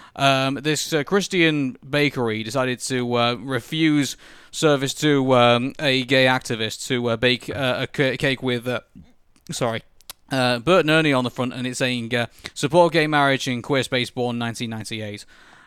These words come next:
And so, um, they, they, this all went up to court, and it turns out the, uh, the Supreme Court now backs the Christian couple who declined to, uh, ice the cake with "Support gay marriage" on the cake. Um, the Supreme Court's reaffirmed principles that businesses must, uh, s-,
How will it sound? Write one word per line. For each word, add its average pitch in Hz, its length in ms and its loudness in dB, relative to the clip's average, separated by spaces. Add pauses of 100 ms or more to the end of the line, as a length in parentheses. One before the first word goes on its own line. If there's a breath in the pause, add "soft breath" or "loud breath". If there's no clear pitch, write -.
(120)
And 123 240 -2
so, 127 420 0
um, 120 500 2
they, 139 440 -4
they, 139 300 -6
this 156 200 0
all 151 140 2
went 151 160 4
up 139 140 -2
to 127 100 -8
court, 196 420 4
and 143 320 0
it 135 160 0
turns 151 220 2
out 131 180 0
the, 135 260 0
uh, 127 120 4 (420 soft breath)
the 139 220 2
Supreme 175 340 0
Court 165 240 2
now 156 140 2
backs 151 340 0
the 147 80 -2
Christian 190 420 0
couple 151 300 0
who 143 80 2
declined 156 380 0
to, 147 280 0
uh, 135 80 2
ice 170 220 0
the 147 120 -6
cake 135 220 -2
with 123 140 -4
"Support 135 320 0
gay 123 160 2
marriage" 123 300 -2
on 113 100 -6
the 110 80 -10
cake. 143 360 0 (680 loud breath)
Um, 139 520 0
the 139 520 -2
Supreme 190 440 0
Court's 165 380 4
reaffirmed 156 340 2
principles 147 420 0
that 131 140 0
businesses 175 480 0
must, 156 360 -4
uh, 147 60 2
s-, 135 200 -2